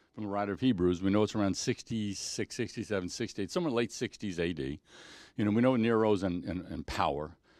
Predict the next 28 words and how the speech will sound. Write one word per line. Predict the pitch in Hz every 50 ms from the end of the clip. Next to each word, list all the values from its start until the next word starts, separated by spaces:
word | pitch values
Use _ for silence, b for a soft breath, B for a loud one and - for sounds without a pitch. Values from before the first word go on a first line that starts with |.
| b b b b
and | 101 101 104
we | 107
know | 107 110 110
that | 104 98 98 85
the, | 85 87 87 87 -
the | 90 82 80
Christians, | - - - - 175 - - - - 80 78 78
the | -
people | - 139 143 135 135 131
who | 110
believe | 98 92 101 101 117 139 160 165 151
in | 156 151 -
Christ | - - 123 90 87 85 - - -
and | 107 101 -
proclaim | - 101 - - - 135 135 139 135 123
to | 127 107
b-, | 101 104 107
believe | 90 92 101 110 113 104 101
in | 101 92
Christ, | - - 101 82 73 73 69 - - - - B B B B B B B B
uh, | - 98 92 92
what's | 90 - 110 101 -
happening | - 120 131 143 - 131 110 95 95
is | 92 87 85
they | 101 110 113
are | 113 107
under | 101 98 92 90 87
severe | - - - - - - 104 90 82 90 113 123 123 120 117 110 107 98